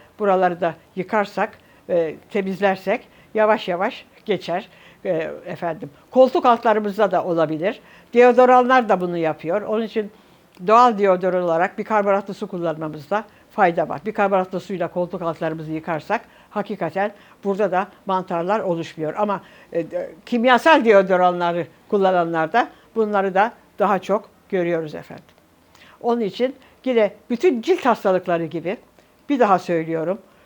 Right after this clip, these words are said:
sedef olabilir, egzama olabilir, sivilce olabilir ve mantar olabilir. Bütün bunların altında bütün vücudun genel olarak bağışıklık zırhının yok olması yatmaktadır.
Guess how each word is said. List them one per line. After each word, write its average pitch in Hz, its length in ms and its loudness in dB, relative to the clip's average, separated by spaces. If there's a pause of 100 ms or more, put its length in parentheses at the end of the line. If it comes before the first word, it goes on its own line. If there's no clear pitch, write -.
(400)
sedef 240 440 0
olabilir, 170 480 -2 (580)
egzama 208 480 0
olabilir, 160 560 -4 (200)
sivilce 214 480 -2
olabilir 175 460 -4 (340)
ve 214 80 -2
mantar 196 400 -2
olabilir. 175 520 -10 (380)
Bütün 220 320 -4
bunların 180 420 -4
altında 175 720 -6 (800)
bütün 254 420 -2
vücudun 208 500 0 (280)
genel 247 320 0
olarak 185 380 -2 (320)
bağışıklık 208 640 -4 (120)
zırhının 202 560 -4 (240)
yok 214 180 -4
olması 170 360 -6
yatmaktadır. 165 680 -12